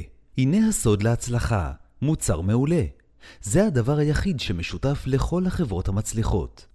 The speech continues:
אם לא תבנה מוצר שמשתמשים אוהבים, בסופו של דבר תיכשל.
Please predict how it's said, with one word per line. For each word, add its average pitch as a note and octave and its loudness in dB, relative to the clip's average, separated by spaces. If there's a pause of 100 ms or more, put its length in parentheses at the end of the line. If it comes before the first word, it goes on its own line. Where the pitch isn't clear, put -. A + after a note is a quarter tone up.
(140)
אם D3 2
לא A3 4
תבנה C3+ 2
מוצר B2 2
שמשתמשים E2+ -4
אוהבים, F3+ 0 (140)
בסופו F#3 0
של G3 -2
דבר A2+ 0
תיכשל. C3+ -2